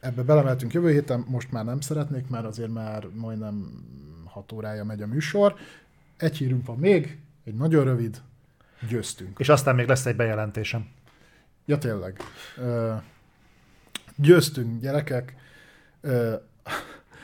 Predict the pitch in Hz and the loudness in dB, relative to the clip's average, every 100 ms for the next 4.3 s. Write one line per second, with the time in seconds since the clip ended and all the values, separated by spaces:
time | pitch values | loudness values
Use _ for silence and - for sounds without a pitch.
0 | - - _ - 139 147 147 127 117 127 | -20 -20 _ -2 0 0 -2 -4 -4 -2
1 | 139 151 175 160 180 175 175 170 175 170 | 0 0 -2 -2 0 4 4 2 2 0
2 | 170 170 - 170 165 165 156 170 160 160 | 0 -4 -4 -2 0 -2 -2 -2 2 2
3 | 160 147 143 139 151 156 156 165 151 156 | 2 2 0 0 0 0 0 -2 0 0
4 | 156 156 | 0 0